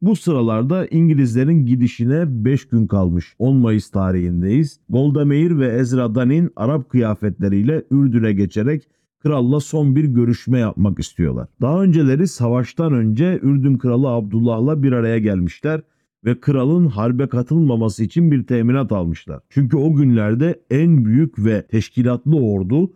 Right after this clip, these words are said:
Maverai Ürdün veyahut Transjordan denen Ürdün'e ait. Orduların başında Gulub Paşa ismiyle isimlendirilen Arapların Ebu Huneyk, küçük çene babası olarak tarif ettiği Sir John Bagot var.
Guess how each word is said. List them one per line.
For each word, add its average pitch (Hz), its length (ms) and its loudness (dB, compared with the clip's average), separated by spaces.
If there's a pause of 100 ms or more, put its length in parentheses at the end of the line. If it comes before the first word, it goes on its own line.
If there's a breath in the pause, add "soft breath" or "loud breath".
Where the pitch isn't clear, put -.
Maverai 117 640 0
Ürdün 110 560 0
veyahut 120 400 -2
Transjordan 120 880 0
denen 135 400 0
Ürdün'e 127 480 2
ait. 87 580 -6
Orduların 139 580 2
başında 123 400 0
Gulub 135 360 2 (100)
Paşa 104 500 -2
ismiyle 107 560 0 (140)
isimlendirilen 98 920 0
Arapların 123 640 0
Ebu 127 360 0
Huneyk, 127 460 0
küçük - 340 -2
çene 147 340 -2
babası 117 400 0
olarak 101 460 0
tarif 110 400 0
ettiği 117 520 0
Sir 147 360 -2
John 139 340 0
Bagot 107 400 -2
var. 73 260 -6